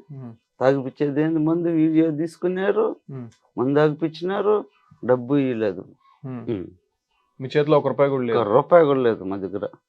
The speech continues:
Speaker 1: ఉమ్.
Speaker 2: ఉమ్.
Speaker 1: అంటే మిమ్మల్ని కొట్టారు కదా, అంటే ఎట్లా దాడి చేశారు? ఎట్లా కొట్టారు?
Speaker 2: ఏ, నాడు చంపకబట్టి తిరిగి పడినాడు అక్క కొడుకని.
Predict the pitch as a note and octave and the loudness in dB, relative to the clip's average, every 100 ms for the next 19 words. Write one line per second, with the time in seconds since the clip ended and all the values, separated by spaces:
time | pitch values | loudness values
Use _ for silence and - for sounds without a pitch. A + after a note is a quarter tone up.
0 | _ C#3+ B2 A2 A#2 G2+ D#2+ _ _ _ | _ -18 -18 -16 -16 -18 -20 _ _ _
1 | _ _ _ _ _ _ _ _ _ _ | _ _ _ _ _ _ _ _ _ _
2 | _ D#3 D3+ - - C3+ C#3 C#3+ C#3+ C3 | _ -2 0 -2 -6 -8 -2 -2 -2 -4
3 | - D3+ F#3+ F3 C#3 B2+ F#3 F3+ - - | -2 6 8 8 6 0 -4 -10 -20 -18
4 | D3 C3+ B2 D#3+ D3 B2 G#2+ G#2+ A#2+ _ | -2 -2 4 6 6 4 0 -10 -18 _
5 | B2+ B2+ B2+ B2 B2 A2+ A2 A2+ B2 B2 | -2 0 -2 -6 -8 -12 -14 -18 -20 -20
6 | A#2 B2 C3+ B2+ A#2 G#2+ - _ _ _ | -20 -10 -6 -6 -6 -10 -14 _ _ _
7 | - - - D3 A3+ G3+ G3+ D#3+ F#3 F#3+ | -20 -12 4 12 12 12 6 6 6 6
8 | E3 D#3 C#3+ - G#3+ A3 G3 G#3+ F#3+ F3 | 2 0 -6 4 4 6 6 4 6 10
9 | E3+ D#3+ F3 D#3+ D3+ D#3 C3+ A#2 | 10 10 4 4 2 2 0 -2